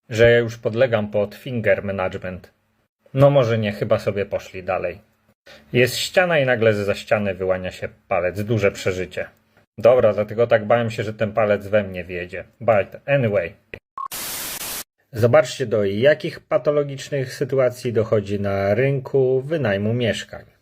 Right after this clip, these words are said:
A wszystko przez to, że często wynajmujący jest bardziej chroniony, oczywiście nieuczciwy wynajmujący, od osoby, która mu te mieszkanie wynajmuje.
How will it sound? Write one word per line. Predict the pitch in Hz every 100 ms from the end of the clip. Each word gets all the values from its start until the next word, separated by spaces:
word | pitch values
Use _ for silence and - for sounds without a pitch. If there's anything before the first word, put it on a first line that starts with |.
| _ _ _ _ - -
A | 110 107
wszystko | 107 - 180 - 180
przez | - 175 -
to, | 156
że | 131
często | 113 135 117 113 117 104
wynajmujący | 113 156 156 156 156 151 139 120
jest | 107 101 101 -
bardziej | 143 143 139 139
chroniony, | 151 139 135 131 127
oczywiście | 131 131 143 135 160
nieuczciwy | 180 196 - - 175 110
wynajmujący, | 98 95 95 98 101 98 101 - 113 113 -
od | 135 135 131
osoby, | 143 139 127 120 135
która | - 147
mu | 147 160
te | 175
mieszkanie | 165 160 170 165
wynajmuje. | 165 170 175 143 90 62